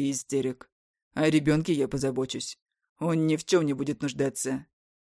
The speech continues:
Встаю. Подхожу к столу, наливаю стакан ананасового сока и делаю пару глотков. Хочется чего-нибудь покрепче, чтобы хоть как-то ослабить напряжение внутри. Сдерживаю себя.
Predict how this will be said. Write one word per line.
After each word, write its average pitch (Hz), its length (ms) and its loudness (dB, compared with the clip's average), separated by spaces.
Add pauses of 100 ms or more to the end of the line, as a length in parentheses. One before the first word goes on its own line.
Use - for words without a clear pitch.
(200)
Встаю. - 600 -4 (540)
Подхожу 147 480 4
к - 80 -6
столу, 156 320 4
наливаю 147 440 2
стакан - 420 0
ананасового 143 680 -2
сока 151 420 0 (380)
и 151 120 -2
делаю 139 420 4
пару 131 260 2
глотков. 131 520 -6 (580)
Хочется 151 640 2
чего-нибудь 147 640 0
покрепче, 156 500 2
чтобы 147 340 0
хоть - 280 0
как-то 151 420 0
ослабить 143 460 0
напряжение 139 560 0
внутри. 135 500 -6 (500)
Сдерживаю 131 600 -2
себя. 127 480 -8